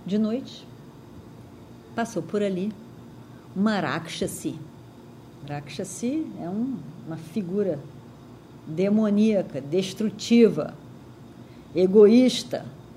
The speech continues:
e que adora comer carne humana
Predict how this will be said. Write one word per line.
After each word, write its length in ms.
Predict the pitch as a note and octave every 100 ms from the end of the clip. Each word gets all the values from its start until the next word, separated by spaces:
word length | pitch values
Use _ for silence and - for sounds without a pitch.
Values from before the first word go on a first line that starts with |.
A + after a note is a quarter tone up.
| - - - - D3
e 80 | D3 -
que 320 | - G3 G3+ - - - -
adora 880 | - E3 C#3+ D3 D#3+ E3+ F#3 G3 G3+
comer 500 | G3+ - E3+ F3 F3 E3+
carne 680 | - E3 E3+ F#3+ E3 F#3 G3+
humana 760 | F#3+ F3+ E3+ F3+ G3 G3+ G3